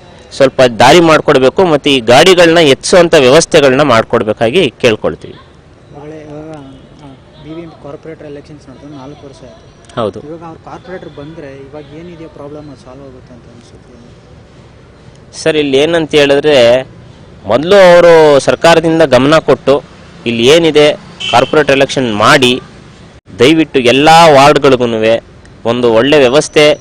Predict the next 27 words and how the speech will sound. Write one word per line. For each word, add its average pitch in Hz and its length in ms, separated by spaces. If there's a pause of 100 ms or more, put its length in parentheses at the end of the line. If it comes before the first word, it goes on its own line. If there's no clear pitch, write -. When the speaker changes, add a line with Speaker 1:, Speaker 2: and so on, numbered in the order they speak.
Speaker 1:
ಮತ್ತು 117 240
ಚರಂಡಿಗಳ 143 480
ವ್ಯವಸ್ಥೆ. 127 440
ಮತ್ತು 123 260
ಇಲ್ಲಿ 123 120
ಏನಾಗಿ 160 260
ಅಂತ 143 180
ಹೇಳಿದ್ರೆ 131 540 (460)
ಬಿ 139 120
ಬಿ 175 140
ಎಂ 170 120
ಪಿಯಿಂದ 160 240
ಬರೋ 143 360
ಕಸದ 160 420
ಗಾಡಿಗಳು 123 720 (240)
ಸರಿಯಾಗಿ 165 540
ಗಲ್ಲಿಗಳ 165 440
ಗಲ್ಲಿಗಳಿಗೆ 151 480
ಬರ್ತಾ 120 280
ಇಲ್ಲ. 123 200 (400)
ಇಲ್ಲಿ 117 140
ಏನಾಗಿದೆ 165 380
ಅಂದರೆ 151 180
ವ್ಯವಸ್ಥೆ 139 420
ಮೇನಾಗಿ 139 500
ಈ 120 320
ಹೋಟೆಲ್ಗಳು 127 720